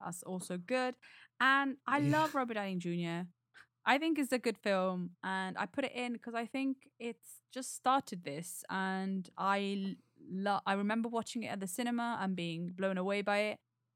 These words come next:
Speaker 1: just because it was, it was kind of a first. And I think it will always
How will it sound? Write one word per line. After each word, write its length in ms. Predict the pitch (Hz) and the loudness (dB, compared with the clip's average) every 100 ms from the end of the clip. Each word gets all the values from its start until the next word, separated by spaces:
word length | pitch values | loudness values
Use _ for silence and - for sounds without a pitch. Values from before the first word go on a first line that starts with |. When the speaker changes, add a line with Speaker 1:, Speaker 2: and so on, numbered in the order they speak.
| _ | _
Speaker 1:
just 200 | - 202 | -6 -4
because 260 | - 185 190 | -4 -2 -2
it 80 | 180 | -2
was, 300 | 175 - - _ _ _ _ _ _ _ _ _ _ _ _ - | -4 -6 -14 _ _ _ _ _ _ _ _ _ _ _ _ -4
it 60 | |
was 160 | 240 262 | -2 -2
kind 240 | - 247 | 0 2
of 60 | 320 392 - | 2 0 -6
a 60 | |
first. 760 | 190 - 208 165 156 - - - _ _ _ _ _ _ _ _ _ | -10 0 4 4 2 -6 -12 -18 _ _ _ _ _ _ _ _ _
And 600 | 175 175 175 170 170 170 - - - | -2 0 -2 -2 -4 -6 -10 -18 -8
I 140 | 170 | -6
think 420 | 175 175 170 - - | -4 -6 -6 -8 -8
it 120 | 175 | -4
will 100 | 170 | -4
always 600 | - 175 175 165 160 - | -4 -2 -2 -2 -6 -12